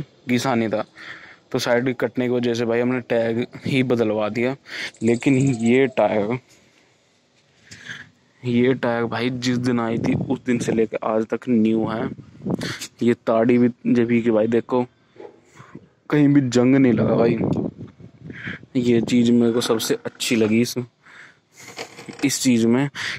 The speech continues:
इतनी धुलती है मतलब फिर भी इसमें जंग नहीं लगा। और आज गलती होती भाई वो तो गड़ जाती है, कहीं से देख लो मतलब कहीं से मतलब गली हुई मिल जाए ना तो बताना, एक नंबर कंडीशन है भाई जिसको बोलते हैं।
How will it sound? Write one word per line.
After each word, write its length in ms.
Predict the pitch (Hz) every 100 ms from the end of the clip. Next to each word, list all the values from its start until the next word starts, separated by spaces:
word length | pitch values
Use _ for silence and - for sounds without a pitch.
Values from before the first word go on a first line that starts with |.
| -
इतनी 260 | 120 127 123
धुलती 400 | 120 113 113 123
है 80 |
मतलब 220 | 123 127 127
फिर 180 | 127 120
भी 140 | 123
इसमें 220 | 120 127
जंग 200 | 117 117
नहीं 140 | 120 113
लगा। 260 | 107 113 123 _ - - - - 127
और 120 | 120
आज 180 | 120 123
गलती 240 | 120 117
होती 220 | 117 110
भाई 120 | 120 117
वो 100 | 120
तो 100 | 120
गड़ 180 | 120 113
जाती 360 | 113 - -
है, 120 | 117 127 -
कहीं 200 | 123 127
से 120 | 127
देख 180 | 127 113
लो 120 | 117
मतलब 240 | 117 123 120 - - - - _
कहीं 260 | 139 131 143
से 140 | 135 139
मतलब 480 | 135 135 135 131 120
गली 180 | 127 123
हुई 220 | 120 120
मिल 180 | 120 113
जाए 220 | 113 113
ना 200 | 127 120 127 - - - -
तो 100 | 110
बताना, 500 | 107 101 - - 120 - - - _ - _ - - - - _
एक 200 | 113 117
नंबर 320 | 120 117 117 113
कंडीशन 480 | 113 110 107 110
है 60 | 107
भाई 180 | 107 117
जिसको 340 | 117 - 120
बोलते 380 | 107 110 107 117
हैं। 580 | 123 123 - - -